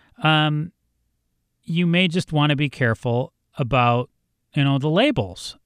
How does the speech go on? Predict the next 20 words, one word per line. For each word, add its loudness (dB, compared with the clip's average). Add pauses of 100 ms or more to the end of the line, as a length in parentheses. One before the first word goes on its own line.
(120)
And 0 (280)
I -2 (220)
deleted 0
some 0
of -2
this, -6
so -4
unfortunately -4
I -2
can't -2 (560)
bring -2
it 0
all 0
up. -4 (220)
I, 0
um, -4
I -4
said -2
to 2
her, 2